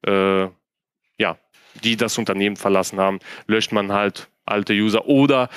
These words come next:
User, die gar nicht dazugehören. Wird eine Include-Datei mit Variablen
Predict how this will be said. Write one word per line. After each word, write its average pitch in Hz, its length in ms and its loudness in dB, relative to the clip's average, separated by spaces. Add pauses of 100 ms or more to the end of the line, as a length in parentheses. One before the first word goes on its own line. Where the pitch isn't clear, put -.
(220)
User, 127 260 4
die 113 140 0
gar 110 160 2
nicht 107 220 -4
dazugehören. 120 880 0 (2500)
Wird 107 260 -4
eine 101 440 -2 (760)
Include-Datei 120 960 0
mit 110 260 -4
Variablen 120 920 0